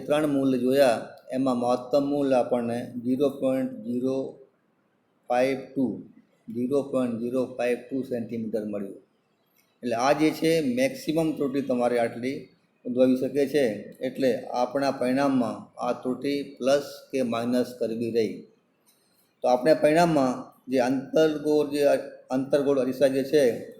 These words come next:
એની કેન્દ્ર લંબાઈ એફ પ્લસ માઇનસ ડેલ્ટા એફ, એટલે પ્લસ કે માઇનસ આ કરવું પડે. આપણે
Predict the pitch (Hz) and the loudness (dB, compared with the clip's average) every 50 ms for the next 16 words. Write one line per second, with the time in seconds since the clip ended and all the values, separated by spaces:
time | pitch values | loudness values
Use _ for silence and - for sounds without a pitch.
0 | - 127 127 139 135 131 - - 131 131 131 131 131 135 135 139 131 120 104 98 | -6 -2 -2 0 0 -2 -2 0 2 2 2 2 2 2 4 4 4 4 4 0
1 | - - - - _ _ - 123 131 147 151 - - - - - - - - 131 | -6 -10 -16 -20 _ _ -2 4 6 6 6 6 4 2 -6 -14 -18 -10 0 4
2 | 139 147 151 147 - 123 135 135 139 139 139 139 131 - - 113 120 120 117 117 | 4 4 4 4 0 -2 0 0 0 0 0 -2 -2 -4 -6 -6 -4 -2 -2 -2
3 | 117 127 120 110 - - 120 117 107 95 - - - - _ - 117 110 104 - | 0 0 0 0 0 -2 -2 -2 -2 -2 -4 -8 -20 -20 _ -10 -8 -8 -6 -4
4 | 127 131 139 135 120 - - - - - _ _ _ _ _ - 147 143 135 139 | 0 0 0 0 0 -4 -12 -16 -20 -20 _ _ _ _ _ -4 -2 -2 0 0
5 | 143 143 131 123 113 117 - - 123 120 - 131 123 123 127 131 127 131 143 139 | 2 2 2 2 0 0 -4 -6 -6 -4 -2 -2 -2 0 0 -2 0 2 2 4
6 | 131 113 104 101 - - - - - _ _ _ _ _ _ _ _ _ _ _ | 4 4 2 0 -4 -10 -16 -20 -20 _ _ _ _ _ _ _ _ _ _ _
7 | _ _ - 131 135 131 151 151 147 | _ _ 0 0 0 2 2 2 2